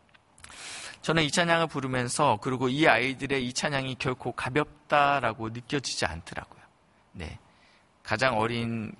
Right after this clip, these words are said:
그 신생아부터 초등학생까지 그 아이들의 눈빛에서, 어, 간절함들을 보게 됐습니다. 요즘 저희가 시편을 묵상하고 있는데 시편에서는 이렇게 얘기하고 있어요. "여호와께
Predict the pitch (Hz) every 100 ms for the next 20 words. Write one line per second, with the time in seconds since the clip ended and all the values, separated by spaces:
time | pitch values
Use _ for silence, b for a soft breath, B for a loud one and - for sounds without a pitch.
0 | - 107 104 170 165 165 147 139 - -
1 | 127 226 b b b - 180 175 175 165
2 | 139 120 101 98 120 98 120 b b b
3 | - 143 117 127 139 131 110 117 135 123
4 | 113 - 131 107 B B B - 123 123
5 | - 120 135 151 131 113 104 98 165 -
6 | 107 107 92 - - - - - - _
7 | _ _ _ _ _ _ - _ B B
8 | B 127 139 147 143 135 139 190 202 190
9 | 170 120 - 160 143 123 110 104 110 147
10 | 107 - B B B - - 180 180 165
11 | 160 147 135 156 - 127 117 117 110 104
12 | - 101 113 226 B B B B - 135
13 | 156 170 -